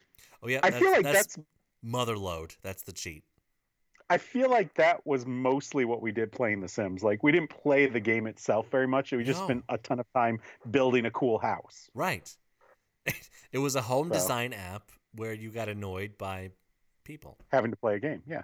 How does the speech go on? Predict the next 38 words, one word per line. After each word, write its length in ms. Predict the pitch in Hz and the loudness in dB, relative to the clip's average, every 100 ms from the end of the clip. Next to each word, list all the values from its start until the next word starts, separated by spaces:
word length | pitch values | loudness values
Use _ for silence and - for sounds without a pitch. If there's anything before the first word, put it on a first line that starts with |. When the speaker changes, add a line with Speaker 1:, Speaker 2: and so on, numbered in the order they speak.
| - | -10
Speaker 1:
Yeah, 200 | 127 87 78 | -12 -12 -14
perfect. 420 | 123 - - - - - | -18 -18 -20 -20 -20 -2
Speaker 2:
I, 140 | 175 180 | 2 4
I 80 | 175 | 6
remember, 280 | 185 202 196 | 4 4 2
like, 240 | 160 143 | 4 2
making 440 | 143 131 123 160 147 | 2 -2 -2 -4 -6
people, 300 | 170 156 156 | -6 -6 -4
too, 220 | - 143 | 0 2
and 100 | 143 | 4
then 100 | 139 | 2
being 360 | 135 127 127 135 | 2 0 0 -2
like, 220 | 135 110 127 | -2 0 2
"We 80 | |
wanna 180 | 120 120 | 2 4
get 140 | 117 113 | 2 2
rid 140 | 110 | 2
of 80 | 120 | 4
them," 140 | 120 123 | 2 2
but 140 | 120 | 0
couldn't, 320 | - 117 117 | 0 0 0
so, 320 | - 110 104 95 | 2 4 4 2
like, 220 | 101 98 | -2 0
you'd 160 | 107 - | -4 -2
put 100 | 110 | 0
'em 80 | |
in 80 | 107 | 0
the 60 | 104 | -2
pool 320 | - 113 107 | 0 2 2
and 80 | 107 | 2
take 180 | 113 107 | 2 2
out 160 | 101 | 2
the 240 | - 98 95 | 0 0 0
stairs 440 | - 127 113 110 | 0 2 4 4
so 80 | 107 | 2
they 100 | 92 | -4
drown. 540 | 87 110 104 104 107 | 0 4 4 4 2
Speaker 1:
<laughs> 60 | 107 | -2